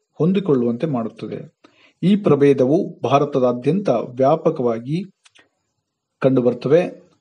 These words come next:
ಭಾರತ ದೇಶದಲ್ಲಿ ವ್ಯಾಪಕವಾಗಿ ಅಂತಂದ್ರೆ ನಮ್ಮ ಪಶ್ಚಿಮ ಘಟ್ಟದ ಸಾಲು ಮತ್ತು ಕರಾವಳಿ ಭಾಗದಲ್ಲಿ ಹೆಚ್ಚಾಗಿ ಕಂಡುಬರ್ತವೆ. ಭಾರತ ದೇಶದಲ್ಲಿ ಮಾತ್ರವಲ್ಲದೆ ಭೂತಾನ್, ನೇಪಾಳ, ಶ್ರೀಲಂಕಾ ದೇಶಗಳಲ್ಲೂ ಕೂಡ ಕಂಡುಬರ್ತದೆ.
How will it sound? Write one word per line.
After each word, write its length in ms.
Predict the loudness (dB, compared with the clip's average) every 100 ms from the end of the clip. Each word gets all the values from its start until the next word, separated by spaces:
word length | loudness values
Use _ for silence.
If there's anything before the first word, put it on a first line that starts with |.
| _ -2
ಭಾರತ 300 | 2 2 0
ದೇಶದಲ್ಲಿ 600 | -2 -2 -2 -4 0 0
ವ್ಯಾಪಕವಾಗಿ 640 | 0 -2 -2 -2 0 0 -2
ಅಂತಂದ್ರೆ 460 | -4 0 2 2
ನಮ್ಮ 500 | -2 -4 -2 -2 -2 -8 _ _
ಪಶ್ಚಿಮ 400 | -6 -4 -2 0
ಘಟ್ಟದ 280 | 0 -2 -6 -4
ಸಾಲು 220 | -2 -2
ಮತ್ತು 240 | -4 -4
ಕರಾವಳಿ 440 | -2 2 2 2 0
ಭಾಗದಲ್ಲಿ 400 | -2 -2 -4 -4
ಹೆಚ್ಚಾಗಿ 420 | -6 -2 0 0
ಕಂಡುಬರ್ತವೆ. 760 | -2 -4 -4 -8 -2 -2 -2 _ _ _ -10
ಭಾರತ 300 | 0 0 2
ದೇಶದಲ್ಲಿ 480 | 0 0 0 -2 -2
ಮಾತ್ರವಲ್ಲದೆ 680 | -2 -4 -2 0 0 0 -2
ಭೂತಾನ್, 720 | -2 -2 -2 2 0 0 -4
ನೇಪಾಳ, 440 | -2 -2 0 -2 -2 -4
ಶ್ರೀಲಂಕಾ 460 | -2 -2 -2 -2
ದೇಶಗಳಲ್ಲೂ 520 | -2 -4 -6 -6 -8 -4
ಕೂಡ 220 | -2 -2 -2 -10 _ _
ಕಂಡುಬರ್ತದೆ. 920 | -2 -2 -2 -2 -6 -10 -10 -14 _